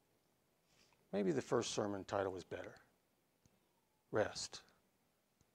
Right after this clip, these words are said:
in peace. Let's go to the Lord in prayer. Father, we thank you for,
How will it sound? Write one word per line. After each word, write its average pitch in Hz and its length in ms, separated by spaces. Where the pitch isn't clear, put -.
in 92 160
peace. - 480
Let's - 140
go 113 100
to 98 60
the 95 60
Lord 92 160
in 101 60
prayer. - 200
Father, 135 220
we 113 60
thank 135 280
you 104 80
for, 101 480